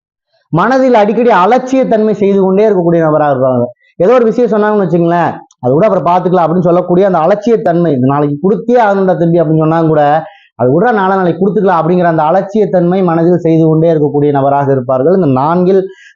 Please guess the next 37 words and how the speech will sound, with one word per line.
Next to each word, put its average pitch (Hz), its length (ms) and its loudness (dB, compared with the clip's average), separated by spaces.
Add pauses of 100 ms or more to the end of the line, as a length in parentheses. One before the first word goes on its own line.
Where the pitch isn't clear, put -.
அஹ், 151 180 2
சந்திரன் 151 340 0
உள்ள 147 140 0
நபர்கள். 139 420 0 (260)
மனதிற்கு 226 560 0
விசுவாசமாக 208 720 0
இருக்கணும்னு 190 380 0
நினைக்கக்கூடிய 170 380 0
நபராக 156 360 0
இருப்பார்கள் 151 440 0
இந்த 185 100 0
நான்கில் 185 440 0
சந்திரன் 147 300 0
உள்ள 139 120 2
நபர்கள். 120 340 0 (280)
"என் 170 220 0
மனசுக்கு 226 360 -2
நான் 175 140 0
விசுவாசமா 170 460 0
இருக்கணும், 135 340 -2 (120)
அது 135 260 -2
போதும், 185 240 0
எனக்கு 156 220 0
மத்தவனை 131 380 -2
பத்தி 165 160 -2
எனக்கு 143 240 -2
கவலை 151 200 0
இல்லை" 139 160 0
அப்படின்னு 220 280 0
சொல்லக்கூடிய 190 500 0
நபராக 160 320 2
இருப்பார்கள் 147 380 0
இந்த 175 120 0
நான்கில் 160 460 0 (360)
சந்திரன் 165 360 0
உள்ள 151 120 0
நபர்கள். 143 400 0